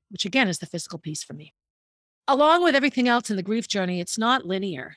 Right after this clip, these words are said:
It's not directional. You don't just move forward. There's a really, really good illustration about the path of grief, and it's like a big scribble. It's a circle, and in the circle is this big sc-, all these scribbly lines, or one big line scribbled in. And that's just it. You go this way, then you go that way, then you double back. You think you have this in handle, and then you don't, and you lose it.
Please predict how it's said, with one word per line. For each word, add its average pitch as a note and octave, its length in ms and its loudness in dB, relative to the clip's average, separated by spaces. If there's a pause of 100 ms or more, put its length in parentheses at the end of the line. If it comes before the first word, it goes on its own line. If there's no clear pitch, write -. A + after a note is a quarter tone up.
It's - 160 -10
not A3+ 260 2
directional. F3+ 540 -4
You F#3+ 80 -4
don't A3+ 180 0
just G3 220 -2
move F3+ 180 -4
forward. D3+ 400 -10 (280)
There's A3+ 140 4
a B3 60 4
really, D4 240 4
really A#3+ 200 4
good G3+ 120 0
illustration F#3+ 600 -2
about D#3+ 280 -4 (280)
the D3+ 240 -4
path A#3+ 260 2
of E3+ 140 -2
grief, G3 440 0
and G3+ 100 -4
it's F3 120 -6
like F3+ 160 -2
a E3 40 -2
big F3 200 -2
scribble. D#3+ 520 -4 (260)
It's G3 160 -8
a F3 40 -6
circle, A3+ 420 2
and G3 80 -2
in G3+ 80 -2
the F#3 60 -4
circle G3 380 -2
is E3 140 -6
this - 140 -8
big G#3+ 180 -4
sc-, - 180 -4 (140)
all G3 160 0
these F#3+ 200 0
scribbly F3 320 -4
lines, C#3 520 -6 (180)
or F#3 100 -4
one F#3+ 220 0
big F3+ 160 -2
line E3 480 -2
scribbled F3 440 -6
in. E3 160 -10 (720)
And A#3 120 4
that's C4+ 200 2
just C4+ 240 2
it. B3 200 4
You G3 100 -6
go G#3 140 2
this B3 220 4
way, B3 160 2
then A3 120 0
you G#3 60 0
go F3+ 120 -2
that G#3+ 220 2
way, A3+ 140 0
then G3+ 140 -4
you F3+ 60 -2
double E3 200 -6
back. G#3 300 2
You G3+ 80 -10
think G#3 200 -6
you G#3 60 2
have E3+ 100 0
this G#3+ 200 -2
in G#3+ 60 -2
handle, G#3 360 0
and F3+ 80 -2
then F3+ 100 -2
you F3 60 -4
don't, G#3+ 300 0
and E3 80 -10
you E3+ 60 -6
lose G3 240 -2
it. G#3 180 0